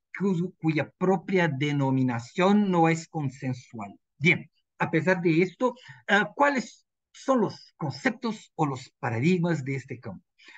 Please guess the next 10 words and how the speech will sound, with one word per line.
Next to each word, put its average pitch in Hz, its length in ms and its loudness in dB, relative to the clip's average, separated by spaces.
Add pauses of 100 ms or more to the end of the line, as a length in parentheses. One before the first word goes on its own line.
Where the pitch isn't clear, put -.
(300)
A 202 100 0
pesar 226 400 0
de 208 100 0
la 175 200 -2 (180)
falta, 190 760 0
de 147 200 -6
la 156 100 0
ausencia 190 340 0
de, 165 180 -2
de, 139 180 -4